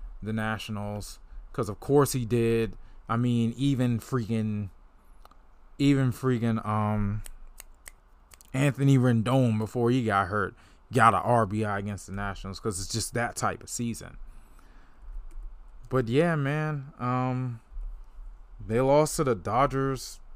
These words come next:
I think they got swept. Maybe they won a game, but they got destroyed by the Dodgers. They lost to the, they lost to the Rockies two out of three, I believe.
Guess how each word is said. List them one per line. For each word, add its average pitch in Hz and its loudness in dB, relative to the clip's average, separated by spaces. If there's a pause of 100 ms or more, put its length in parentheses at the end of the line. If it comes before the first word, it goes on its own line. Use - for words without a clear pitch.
I 95 -8
think 208 -4
they 170 -4
got 92 -4
swept. - -2 (580)
Maybe 131 2
they 139 4
won 139 4
a 131 2
game, 139 -2
but 110 -4 (1160)
they 113 0 (200)
got 123 2
destroyed 120 0
by 95 -4
the 87 -10
Dodgers. 92 -4 (880)
They 113 2
lost 113 2
to 123 -2
the, 104 -2 (2250)
they 104 -6
lost 135 0
to 143 2
the 101 -2 (280)
Rockies 98 -2
two 131 -2
out 110 2
of 90 -8
three, 95 -6
I 87 -2
believe. 85 -14